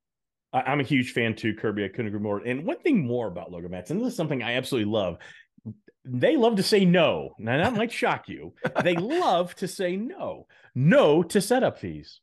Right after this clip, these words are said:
Speaker 2: Mm-hmm.
Speaker 1: No to art fees. And
Speaker 2: Yes.
Speaker 1: no to minimums. Those are three things that are super important to say no to.
Speaker 2: Yeah.
Speaker 1: And that's what our good pals at Logo Mats do. Everything's made right here in the U S of A,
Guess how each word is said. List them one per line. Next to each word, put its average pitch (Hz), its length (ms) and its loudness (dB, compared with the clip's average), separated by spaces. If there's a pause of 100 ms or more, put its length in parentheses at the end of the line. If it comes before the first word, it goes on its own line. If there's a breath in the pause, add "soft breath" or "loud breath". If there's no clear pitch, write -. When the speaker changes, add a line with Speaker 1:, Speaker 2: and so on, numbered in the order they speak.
(120)
Speaker 2:
Mm-hmm. 113 460 -2
Speaker 1:
No 175 580 6
to 226 100 0
art 320 200 0
fees. 95 480 -6 (160)
And 78 280 -8
Speaker 2:
Yes. 87 80 0
Speaker 1:
no 131 400 6
to - 140 -4
minimums. 151 600 0 (360 soft breath)
Those 226 140 4
are 240 80 4
three 180 280 2
things 170 260 0
that 147 100 4
are 135 80 0
super 180 300 -4
important - 840 -4
to 104 100 -8
say 95 280 0
no 85 260 -2
to. 107 340 -4 (120)
Speaker 2:
Yeah. 110 260 -4
Speaker 1:
And 104 240 -2
that's 113 320 -2
what 120 120 -2
our 110 40 -2
good 107 200 -4
pals 98 340 -2
at - 80 -12
Logo 87 300 -6
Mats 78 320 -10
do. 117 340 2 (560)
Everything's 156 400 2
made 147 180 4
right 147 160 4
here 156 120 4
in 127 80 4
the 120 80 2
U 127 180 4
S 135 160 0
of 107 80 -4
A, 196 320 2